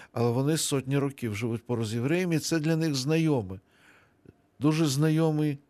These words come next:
феномен єврейський. Вони бачать, як євреї живуть, як вони с-, с-, святкують, як вони поводяться в побуті, на роботі, таке інше. Росія цього не знала. Росія отримала знання, я маю на увазі глибинну Росію,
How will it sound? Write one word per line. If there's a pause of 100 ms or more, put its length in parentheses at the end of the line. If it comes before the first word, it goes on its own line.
(280)
феномен (320)
єврейський. (240)
Вони
бачать,
як
євреї
живуть,
як
вони (400)
с-,
с-,
святкують,
як
вони (320)
поводяться
в
побуті,
на
роботі,
таке
інше. (800)
Росія
цього
не
знала. (920)
Росія (460)
отримала
знання,
я
маю
на
увазі
глибинну
Росію,